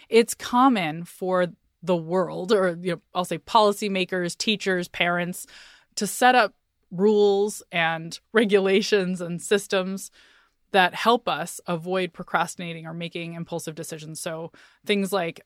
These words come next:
deadlines in school for your assignments, instead of everything you have to do for a class all being due at the end of the semester at the same time, help us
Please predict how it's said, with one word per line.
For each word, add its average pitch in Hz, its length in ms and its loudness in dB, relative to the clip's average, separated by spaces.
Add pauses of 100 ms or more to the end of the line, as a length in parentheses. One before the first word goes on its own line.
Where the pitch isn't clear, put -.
(120)
deadlines 185 580 2
in 175 120 -6
school 170 480 -2
for 185 160 -6
your 180 140 -2
assignments, 175 500 -2
instead 180 240 -4
of 175 80 -4
everything 180 420 -6
you 180 60 -4
have 175 120 -4
to 170 80 -12
do 170 120 -4
for 175 160 -6
a 165 60 -4
class 170 300 0
all 170 200 -4
being 165 240 -6
due 170 160 -6
at 170 80 -8
the 170 140 -10
end 165 300 -10
of 160 140 -12
the 165 80 -10
semester 165 460 -10
at 160 100 -10
the 156 80 -14
same 156 220 -14
time, 165 440 -4 (280)
help 180 280 -2
us 170 260 -4